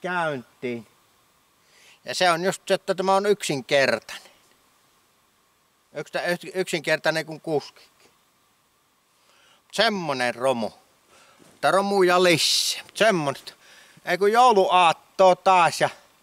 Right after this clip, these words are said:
no tää tuota enempi huolella, niin sitten katsellaan niitä kaivuhommia sitten.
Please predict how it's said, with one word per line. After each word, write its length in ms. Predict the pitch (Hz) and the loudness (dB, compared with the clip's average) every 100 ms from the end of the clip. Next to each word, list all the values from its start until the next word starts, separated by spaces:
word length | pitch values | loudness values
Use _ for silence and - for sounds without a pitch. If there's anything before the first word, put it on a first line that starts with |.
| _ _ _ _ _ _ _ | _ _ _ _ _ _ _
no 160 | 143 147 | -10 -10
tää 240 | 156 180 | -6 -4
tuota 260 | 175 190 185 | -2 -2 -2
enempi 360 | 185 196 175 180 | 2 0 2 0
huolella, 600 | 190 196 175 147 143 143 | 4 6 6 4 4 0
niin 200 | 151 147 | -2 -4
sitten 340 | 165 - 135 | -6 -4 -2
katsellaan 500 | 135 139 139 139 139 | -2 0 2 2 0
niitä 240 | 139 147 | 0 -4
kaivuhommia 1120 | - 151 147 120 104 107 98 87 90 98 98 | 2 2 4 0 0 0 0 -6 -12 -4 -4
sitten. 560 | 95 107 101 _ _ _ | -2 -4 -6 _ _ _